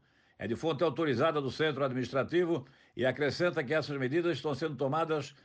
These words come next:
nos conselhos e diretorias dos dois portos catarinenses.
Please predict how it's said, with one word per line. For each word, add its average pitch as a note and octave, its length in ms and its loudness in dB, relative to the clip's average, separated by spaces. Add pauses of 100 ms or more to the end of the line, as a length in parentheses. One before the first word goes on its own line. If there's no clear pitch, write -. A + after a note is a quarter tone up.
(120)
nos A2+ 300 0
conselhos F3 640 2
e E3 80 0
diretorias D#3 500 0
dos C3+ 160 -4
dois F3 220 0
portos E3+ 320 0
catarinenses. C#3 800 -2